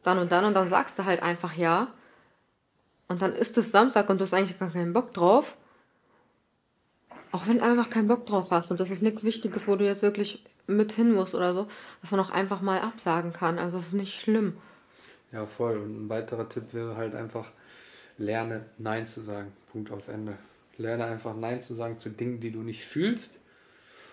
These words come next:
Speaker 2: Und um das herauszufinden, was du nicht fühlst, musst du ja wirklich aber auch erstmal nicht so reaktiv sein, sondern kurz mal innehalten und dann, äh, in dich hineinfühlen.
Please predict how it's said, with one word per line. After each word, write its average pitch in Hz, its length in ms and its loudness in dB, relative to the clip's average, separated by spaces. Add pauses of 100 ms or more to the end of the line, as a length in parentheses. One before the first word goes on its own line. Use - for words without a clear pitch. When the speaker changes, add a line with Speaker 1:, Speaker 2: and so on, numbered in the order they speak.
(180)
Speaker 2:
Und 127 320 -4
um 131 300 -2
das 127 220 4
herauszufinden, 123 680 0
was 120 160 2
du 123 60 -2
nicht 120 160 -6
fühlst, 147 400 -2
musst 120 200 -4
du 131 60 -2
ja 120 100 0
wirklich 120 280 -2
aber 120 100 -2
auch 120 80 -8
erstmal 117 400 -4
nicht 123 180 -4
so 120 100 -2
reaktiv 120 480 -2
sein, 123 260 -6 (800)
sondern 139 320 0
kurz 131 220 4
mal 123 140 -2
innehalten 127 580 -4 (1300)
und 110 200 -6
dann, 113 300 -4
äh, 120 180 -8
in 117 140 -10
dich 117 180 -10
hineinfühlen. 120 880 -4